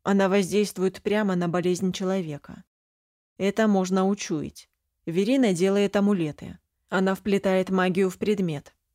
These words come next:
и потому ее дар остается там, и он заметен. Рядом с моим домом живет старая женщина. Ее дар не был выявлен. Она печет пироги, и в них ее магия. Такое тоже можно выявить.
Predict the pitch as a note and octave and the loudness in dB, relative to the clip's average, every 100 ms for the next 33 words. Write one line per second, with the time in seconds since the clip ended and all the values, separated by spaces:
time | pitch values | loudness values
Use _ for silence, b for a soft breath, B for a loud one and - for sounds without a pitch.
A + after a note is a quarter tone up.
0 | - G3 F#3 F3+ F#3+ G#3+ F#3+ F3 F3 E3 | -8 -4 -2 0 2 2 2 2 0 2
1 | G#3+ G3 - F3 E3+ F#3+ - E3 F#3 G#3 | 0 0 -2 -2 0 -2 -6 -6 -4 -4
2 | G#3+ - F3+ F#3 F#3+ G#3 F#3+ D3 - - | -4 -4 -2 -2 -2 -2 -2 -4 -10 -20
3 | - _ _ _ _ _ _ _ _ - | -20 _ _ _ _ _ _ _ _ -4
4 | G3 A#3 A3 G#3 G#3 G#3+ G#3+ G#3 B3 G#3+ | 0 2 2 2 2 2 2 4 4 2
5 | F3+ F#3+ G3 G3+ - G3 G3 G3 G3 E3 | 2 0 -2 -4 -4 -2 0 0 -2 -4
6 | D3+ D3 D3+ C#3+ D3+ _ _ _ G3 E3 | -6 -8 -8 -8 -12 _ _ _ -8 -4
7 | F3 F#3 F3+ G3 G3 G3 F#3+ F3 E3+ F3+ | -2 0 0 0 0 2 0 0 0 -2
8 | G3+ D#3+ C#3 C#3+ A#2+ _ _ _ _ - | -2 -4 -6 -12 -12 _ _ _ _ -4
9 | G#3+ B3 A#3+ B3+ A#3+ - A3+ A3+ G#3+ A3 | 0 0 -2 -4 -4 -2 0 0 -2 0
10 | F3 D#3+ E3+ D#3+ F3 E3+ F3+ G3 F3 C#3+ | 0 -2 -6 -6 -4 -2 -2 -2 -2 -6
11 | D3+ - F#3 _ _ _ _ _ _ - | -10 -12 -16 _ _ _ _ _ _ -10
12 | E3+ A3 B3 B3 A#3+ A3+ G#3+ G3 F#3+ G3+ | -4 0 2 2 2 2 2 2 2 0
13 | F#3 D#3 D3 C#3+ - | 0 -4 -4 -10 -16